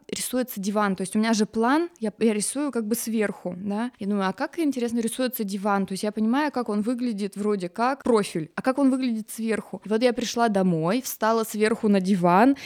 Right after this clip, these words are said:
и начала смотреть: «Так, как же он сверху выглядит, чтобы я его в следующий раз правильно нарисовала?» Вот это первое, допустим, это летняя игра,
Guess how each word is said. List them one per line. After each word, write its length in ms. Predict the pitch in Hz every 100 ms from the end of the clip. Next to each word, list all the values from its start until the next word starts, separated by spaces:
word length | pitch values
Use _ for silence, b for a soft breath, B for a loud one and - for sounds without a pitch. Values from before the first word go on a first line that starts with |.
| 262
и 80 | -
начала 420 | 208 202 208 226 277
смотреть: 560 | 269 247 247 202 _
«Так, 320 | - 185 170 -
как 220 | 240 277
же 100 | 269
он 200 | 254 247
сверху 640 | - 240 247 247 214 185
выглядит, 500 | 175 247 349 330 254
чтобы 240 | - 196 202
я 180 | 226
его 100 | 247
в 60 | 208
следующий 380 | - 208 - 214
раз 200 | 208 -
правильно 420 | 208 208 226 208
нарисовала?» 640 | 196 185 - 190 175 165 165 _
Вот 160 | 170
это 140 | 214 247
первое, 400 | - 233 196 170
допустим, 260 | 170 - 226
это 140 | 294
летняя 560 | 247 233 226 196 175 170
игра, 280 | 165 165